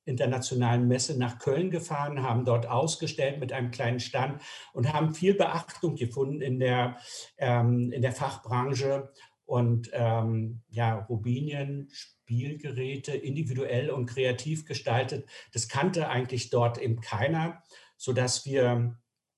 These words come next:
die, ähm, diese Sachen ausbauen konnten. Wir haben, äh, Handelsvertretungen eingestellt, äh, wir haben Verträge mit denen abgeschlossen, sodass wir im, im Westen Deutschland,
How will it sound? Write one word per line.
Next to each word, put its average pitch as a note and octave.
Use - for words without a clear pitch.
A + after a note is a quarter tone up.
die, A#2+
ähm, A2+
diese A2+
Sachen A2+
ausbauen C#3
konnten. C#3+
Wir B2
haben, A2+
äh, A#2+
Handelsvertretungen D3+
eingestellt, C#3+
äh, B2
wir B2
haben A#2
Verträge D#3
mit D#3
denen D3
abgeschlossen, C3+
sodass B2
wir C3+
im, G#2+
im A2+
Westen A#2+
Deutschland, D#3+